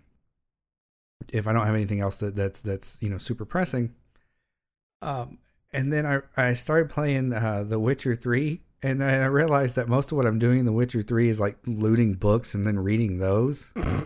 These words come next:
Speaker 1: So it's really, like, most of my, like, fifty, sixty hours this week has just been spent reading.
Speaker 2: So just reading in video games and not in video games.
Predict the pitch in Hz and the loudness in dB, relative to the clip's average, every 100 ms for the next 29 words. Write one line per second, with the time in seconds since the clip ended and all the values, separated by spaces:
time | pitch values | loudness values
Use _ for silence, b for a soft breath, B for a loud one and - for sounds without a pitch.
0 | - b b - - 131 139 139 156 180 | -10 b b -6 2 4 2 4 6 6
1 | 147 117 117 120 120 135 - 123 110 107 | 6 6 4 2 4 2 2 2 2 0
2 | 117 127 113 120 - 160 160 135 - 135 | -2 -2 0 -2 -2 -2 0 -2 -4 -4
3 | - 104 107 113 101 104 104 107 101 110 | 0 2 4 2 0 0 -2 -2 -2 -2
4 | 107 - 123 117 90 92 95 101 87 87 | -2 0 0 0 -6 -6 -6 -6 -10 -16
5 | _ _ _ _ _ _ _ _ _ - | _ _ _ _ _ _ _ _ _ -16
6 | - b _ - 143 143 139 147 147 143 | -16 b _ -4 -2 0 2 4 4 2
7 | 131 131 127 123 120 117 113 120 117 113 | 0 0 0 0 0 0 -2 -4 -6 -4
8 | 110 110 101 101 104 104 101 104 | -6 -6 -10 -12 -14 -16 -18 -20